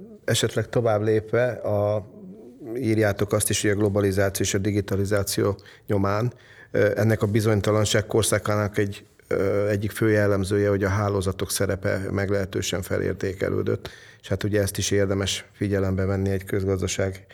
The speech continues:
ö, ö, egy közgazdász számára. Ö, van egy kemény megállapítás is, és ennek a mikéntjére vagy miértjére szeretnék rákérdezni, hogy, ö, ugye ezek a hálózatok meglehetősen kitettek a manipuláció előtt, és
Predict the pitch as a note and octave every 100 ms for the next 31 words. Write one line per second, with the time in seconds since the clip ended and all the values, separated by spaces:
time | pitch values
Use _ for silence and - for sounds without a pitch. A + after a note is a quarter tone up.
0 | - _ _ - G2+ G2 F#2+ F#2 - F#2+
1 | G2 G#2 G#2+ G#2 - F#2+ - G#2+ G#2 F#2
2 | F#2+ - F#2+ F#2 F#2+ G2+ A2+ - - -
3 | - _ - G#2 G#2 G#2 C3 B2 E3 B2
4 | C#3 A#2+ B2+ C3 A2+ A2+ A2 G#2+ G#2+ -
5 | G#2 G#2+ G#2 G2+ G#2+ - G#2+ G2+ A2+ A#2
6 | A2 - G#2 G2+ G2+ B1 D2 F2 C#2+ F#2+
7 | G#2+ - A2 F#2+ G#2+ G2 G2+ G#2 G#2+ G2+
8 | G2 G2 - G#2+ G2+ G#2+ A2+ G2+ G2+ G#2
9 | G2+ G2+ G#2+ G#2 G#2+ G#2 - - - -
10 | - G#2+ G#2+ G#2+ A2 G#2 A#2 A#2 A#2 A#2+
11 | A2 B2 B2+ A2+ A#2 A2 A2+ B2 A2+ -
12 | G#2+ A2+ G#2 A#2 G#2 G2 G#2+ G#2 G#2+ G#2+
13 | G2+ G2+ G2 F#2+ F#2+ - F#2 G2 G2+ G2+
14 | - G#2 -